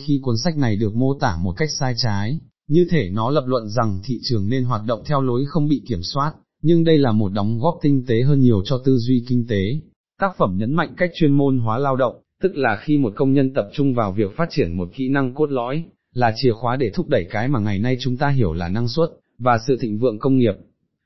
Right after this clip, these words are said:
Nó giải thích làm thế nào hành vi tư lợi có thể dẫn đến hoạt động hiệu quả của thị trường từ quan điểm của xã hội. Nó cũng thảo luận về những ràng buộc đối với thương mại tự do, chẳng hạn như thuế quan và các rào cản thương mại khác,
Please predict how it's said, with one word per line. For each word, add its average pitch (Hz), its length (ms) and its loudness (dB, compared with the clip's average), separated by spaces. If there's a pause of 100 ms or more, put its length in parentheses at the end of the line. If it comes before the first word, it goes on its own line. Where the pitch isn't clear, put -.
Nó 120 180 -2
giải 139 220 0
thích 180 140 -2
làm 120 200 0
thế 120 120 -4
nào 123 220 0
hành 104 180 -2
vi 139 240 0
tư 151 120 4
lợi 131 240 2
có 113 160 -4
thể 120 160 2
dẫn 117 220 -4
đến 117 160 0
hoạt 139 200 0
động 113 180 -4
hiệu 110 220 -6
quả 104 280 -4 (240)
của 117 220 0
thị 127 180 -2
trường 104 300 -2
từ 117 100 -2
quan 135 220 0
điểm 123 180 2 (300)
của 113 240 0
xã 135 80 -2
hội. 156 300 0 (460)
Nó 123 260 0
cũng 151 120 -4
thảo 131 200 0
luận 107 240 -2
về 104 200 0
những 139 180 -2
ràng 113 300 0
buộc 104 180 -2
đối 107 200 0
với 117 220 -2
thương 156 200 2
mại 120 220 -2
tự 113 140 -4
do, 127 380 -2 (300)
chẳng 98 200 -2
hạn 110 240 -2
như 131 180 2
thuế 123 220 0
quan 143 280 2
và 104 200 -2
các 160 200 -4
rào 110 200 0
cản 95 280 -4
thương 131 180 2
mại 123 140 -4
khác, 147 300 -4